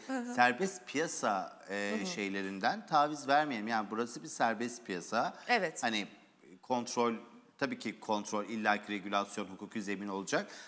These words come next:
Speaker 2: Ama biz ürkütmediğimizi de gösteriyor. Ya ben carry trade'e de karşı değilim. Yani
Speaker 1: Hı hı.
Speaker 2: carry trade'den ziyade Türk dolarını T L'ye almıştır, satmıştır. E, yeter ki insanları ürkütmeyelim. Yabancı burada doları da alıp satılabileceğini görmesi lazım.
Speaker 1: Değil mi?
Speaker 2: Borsaya da girebilir.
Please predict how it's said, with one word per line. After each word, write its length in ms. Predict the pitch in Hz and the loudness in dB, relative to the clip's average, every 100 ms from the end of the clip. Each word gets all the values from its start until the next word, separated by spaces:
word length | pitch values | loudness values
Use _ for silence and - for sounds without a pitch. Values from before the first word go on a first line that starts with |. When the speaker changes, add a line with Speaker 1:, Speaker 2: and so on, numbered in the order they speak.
| - | -4
Speaker 2:
Ama 200 | 117 127 | -2 -2
biz 140 | 131 - | -4 -6
ürkütmediğimizi 720 | 120 - - 190 151 139 127 123 | -8 -8 -8 -2 0 0 -2 -2
de 80 | |
gösteriyor. 420 | 98 95 - 98 117 | 0 0 -4 -4 -2
Ya 120 | 117 | 4
ben 180 | 147 151 | 4 4
carry 160 | 151 143 | -4 -4
trade'e 320 | - 131 160 | -2 0 0
de 80 | 156 | -2
karşı 360 | 110 95 - 95 | 2 2 0 -4
değilim. 240 | 90 95 | -6 2
Yani 320 | 107 110 107 107 - | 4 4 0 -6 -8
Speaker 1:
Hı 60 | |
hı. 200 | 254 247 | -6 0
Speaker 2:
carry 120 | 135 135 | 0 2
trade'den 440 | 135 127 170 196 | 2 2 2 2
ziyade 360 | 147 117 107 107 | 4 4 4 -4
Türk 400 | - 147 - 139 | -8 -12 -6 0
dolarını 560 | 131 131 127 127 127 - - | 4 4 4 0 0 -6 0
T 220 | 135 120 | 2 2
L'ye 160 | 120 | 0
almıştır, 540 | - 123 113 131 - 120 | 0 -2 -2 -6 -4 -4
satmıştır. 800 | - 127 123 127 - 123 120 - - - - | 4 2 2 -8 -2 -2 -2 -6 -20 -20 -12
E, 80 | 101 | -2
yeter 420 | 104 120 185 220 | 0 2 2 2
ki 80 | 208 | 0
insanları 420 | 156 - 151 156 | -4 2 2 2
ürkütmeyelim. 540 | 135 131 175 - 131 113 | -2 -4 -6 -2 0 2
Yabancı 400 | 117 123 131 135 | 6 4 4 -2
burada 240 | 135 131 | -2 0
doları 300 | 131 131 143 | 2 2 2
da 60 | 127 | 2
alıp 220 | 120 127 | 0 -2
satılabileceğini 720 | 131 120 135 120 110 113 151 | -4 -2 -2 0 -2 0 -2
görmesi 420 | 160 135 127 123 | 2 0 0 2
lazım. 180 | 104 92 | 0 0
Speaker 1:
Değil 160 | 98 107 | -2 2
mi? 40 | |
Speaker 2:
Borsaya 280 | 139 - 104 | 2 2 -2
da 60 | 95 | -2
girebilir. 480 | 92 87 82 85 | -2 -4 -4 -8